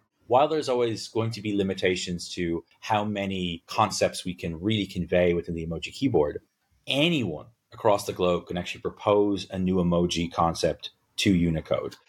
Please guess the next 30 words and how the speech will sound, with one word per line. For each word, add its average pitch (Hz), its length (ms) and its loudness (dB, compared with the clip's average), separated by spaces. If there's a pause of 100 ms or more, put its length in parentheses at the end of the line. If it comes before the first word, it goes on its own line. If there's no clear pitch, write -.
(100)
They 98 80 4
usually 113 400 2
accept, 107 440 0
uh, 92 160 0 (220)
proposals 120 560 0
between 87 580 -2
April 98 580 2 (180)
and 90 120 -8
July 92 440 2 (100)
each 101 280 -6
year. 107 340 -2 (140)
And 92 280 -2
you 98 80 -8
basically, 123 600 2
uh, 92 440 6
have - 200 -10
to 104 80 -4
follow 92 360 4
a 87 60 -4
set 90 220 0
of 87 100 -2
very, 135 160 4
very 127 140 0
thorough 110 580 6
and 90 140 0
transparent 98 680 0
guidelines 95 760 0 (360)
as 98 280 -4
to 90 340 -6
why 123 680 4